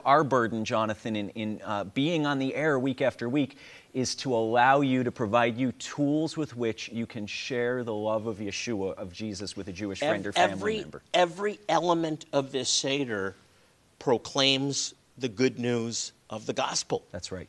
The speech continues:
Speaker 2: It's about Yeshua. It's about him. And you'll learn how to do that. We actually provide for you the resources to
Speaker 1: Right.
Speaker 2: do that. This is the guide.
Speaker 1: That's right.
Speaker 2: This is the Haggadah.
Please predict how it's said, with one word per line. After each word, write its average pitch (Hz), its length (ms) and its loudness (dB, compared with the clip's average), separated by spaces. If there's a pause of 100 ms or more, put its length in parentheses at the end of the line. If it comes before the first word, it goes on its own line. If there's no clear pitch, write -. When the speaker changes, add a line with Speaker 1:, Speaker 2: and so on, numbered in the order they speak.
(120)
Speaker 2:
It's 147 220 2
about 131 400 2
Yeshua. 151 460 0
It's - 180 -2
about 127 260 0
him. 131 480 -2 (400)
And 143 160 0
you'll 160 380 2
learn 208 260 4
how 175 160 -2
to 156 100 0
do 143 300 -4
that. 123 240 0
We 160 180 -2
actually 151 440 0
provide 135 640 -2
for 135 180 -4
you 120 420 0 (480)
the 127 400 2 (180)
resources 117 920 4
to - 140 2
Speaker 1:
Right. 92 80 -2
Speaker 2:
do 269 180 6
that. 123 240 0
This - 180 -2
is 156 120 -8
the 170 100 0
guide. 139 460 2 (160)
Speaker 1:
That's - 180 -16
right. 85 100 -12
Speaker 2:
This 143 220 2
is 143 160 -2
the 139 80 0
Haggadah. 135 600 0